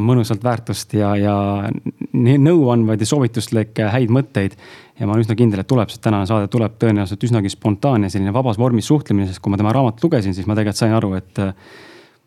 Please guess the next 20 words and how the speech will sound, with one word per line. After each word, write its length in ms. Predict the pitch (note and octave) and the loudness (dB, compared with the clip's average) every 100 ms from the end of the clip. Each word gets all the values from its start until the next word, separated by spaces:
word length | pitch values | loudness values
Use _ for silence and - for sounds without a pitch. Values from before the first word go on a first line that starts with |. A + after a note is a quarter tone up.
| - G#2+ | -2 2
mul 120 | A2 | 4
ei 80 | A#2+ | 2
ole 100 | A2 | 2
väga 200 | A#2 A2 | 2 2
mõtet 360 | C3 - G#2 | 2 0 -4
siin, 380 | - G#2 G2+ G2+ G2+ | -2 0 2 2 2
äh, 140 | G2+ - _ _ _ _ _ A#2+ | 0 -4 _ _ _ _ _ 0
midagi 280 | C#3+ B2+ A#2 | 2 2 0
otseselt 360 | C3+ - A2+ A2+ | -2 -2 -2 0
kaardistada, 560 | F3+ D3 A2+ G#2 G#2 | 0 0 -4 -2 0
vaid 160 | G2+ - | 0 -2
pigem 320 | C3 B2 G2 | -2 0 0
tuleks 320 | A#2 G#2+ - | 0 0 0
lihtsalt, 480 | B2 A2 F#2+ - G#2+ | -2 -2 -8 -6 -2
äh, 160 | G2 G2 - _ _ _ _ _ _ _ B2 | -2 -4 -10 _ _ _ _ _ _ _ -2
võtta 200 | A2+ A2 | 0 -2
sellest, 400 | G#2 G2+ - - | -2 -4 -6 -4
äh, 180 | G#2 G#2 | -2 0
raamatust, 560 | B2 A2 A2+ - - G#2+ | 0 0 -4 -10 -4 -2
äh, 160 | G2+ | -2